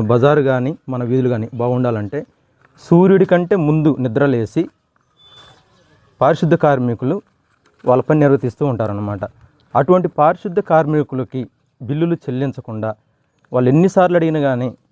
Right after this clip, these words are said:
వాళ్ళ బాధలు పట్టించుకోకుండా, బిల్లులు చెల్లించకుండా వాళ్ళు నిర్లక్ష్యంగా వ్యవహరిస్తున్నటువంటి పుల్లల చెరువు మండలం తెల్లగట్ల గ్రామంలో మనం ఉన్నాము. So, వాళ్ళు మన మధ్య ఉన్నారు, మాట్లాడదాం వాళ్ళ కష్టాలు కానీ వాళ్ళ బాధలు కానీ. మన ఆరోగ్యం బాగుండాలంటే వాళ్ళు పనిచేస్తే కానీ మనం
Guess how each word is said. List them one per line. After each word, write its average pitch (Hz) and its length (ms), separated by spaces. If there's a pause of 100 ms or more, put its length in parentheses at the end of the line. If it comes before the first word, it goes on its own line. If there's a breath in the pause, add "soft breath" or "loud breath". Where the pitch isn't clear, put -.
(300)
వాళ్ళ 123 240
బాధలు 135 420
పట్టించుకోకుండా, 120 920 (240)
బిల్లులు 160 200
చెల్లించకుండా 139 800 (100)
వాళ్ళు 139 160
నిర్లక్ష్యంగా 147 960
వ్యవహరిస్తున్నటువంటి 127 760 (680)
పుల్లల 180 180
చెరువు 185 260
మండలం 139 400 (240)
తెల్లగట్ల 151 400
గ్రామంలో 131 340
మనం 110 260
ఉన్నాము. 104 320 (460)
So, 160 240
వాళ్ళు 139 200
మన 131 120
మధ్య 131 300
ఉన్నారు, 135 220
మాట్లాడదాం 131 440
వాళ్ళ 110 140
కష్టాలు 135 320
కానీ 131 120
వాళ్ళ 117 200
బాధలు 117 200
కానీ. 107 240 (680 loud breath)
మన 139 200
ఆరోగ్యం 175 500
బాగుండాలంటే 160 560
వాళ్ళు 156 340
పనిచేస్తే 170 400
కానీ 175 120
మనం 156 180